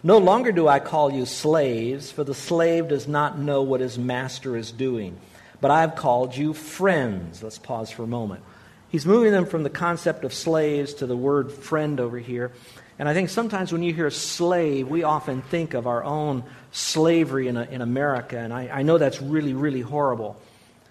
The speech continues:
And maybe the few times that the Jews were mentioned in Scripture as being slaves of Egypt, and I realize that. But more cases than not, even slaves in the Bible, because slavery was so much permeating it, was not to that level. That's when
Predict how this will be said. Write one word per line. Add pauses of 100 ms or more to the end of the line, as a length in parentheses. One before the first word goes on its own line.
And
maybe
the
few
times
that
the
Jews
were
mentioned
in
Scripture
as
being
slaves
of
Egypt,
and
I
realize
that. (560)
But
more
cases
than
not,
even
slaves
in
the
Bible,
because
slavery
was
so
much
permeating
it, (240)
was
not
to
that
level. (220)
That's
when